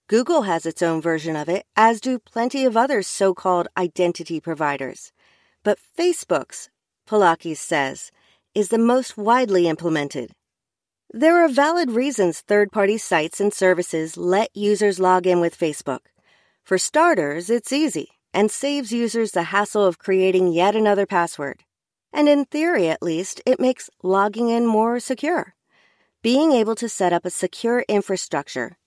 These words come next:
handle user input, have encrypted connections, and use up-to-date security mechanisms is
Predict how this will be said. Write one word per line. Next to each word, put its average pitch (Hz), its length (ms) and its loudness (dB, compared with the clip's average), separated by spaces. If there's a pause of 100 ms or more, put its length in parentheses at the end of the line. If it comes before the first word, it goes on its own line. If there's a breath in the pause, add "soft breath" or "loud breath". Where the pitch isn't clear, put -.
handle 262 340 0
user 240 380 0
input, 170 400 -2
have - 240 -2
encrypted 240 640 -4
connections, 180 580 -2 (120)
and 240 280 0
use 226 280 -4
up-to-date 214 440 -2
security 269 540 -4
mechanisms 170 720 -2
is 247 260 -6